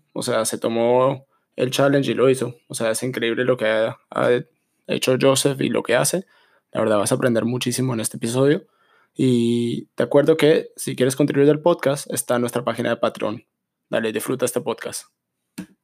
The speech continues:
Entonces, aquí estamos con Joseph Castillo. Joseph es un, un D J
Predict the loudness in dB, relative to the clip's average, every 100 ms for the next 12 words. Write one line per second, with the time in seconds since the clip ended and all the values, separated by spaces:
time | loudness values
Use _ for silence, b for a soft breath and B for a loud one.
0 | _ _ _ _ _ _ _ _ _ _
1 | _ _ _ _ _ _ _ _ _ _
2 | _ _ -20 -20 -20 -20 _ -16 B B
3 | B B -8 2 4 4 2 0 -2 -4
4 | -4 -6 -2 -2 2 0 0 -2 -4 -4
5 | -4 -2 0 -2 -2 -4 -2 -2 -4 -10
6 | _ _ _ _ _ -10 -10 -8 -12 -14
7 | -2 -2 0 -2 2 2 2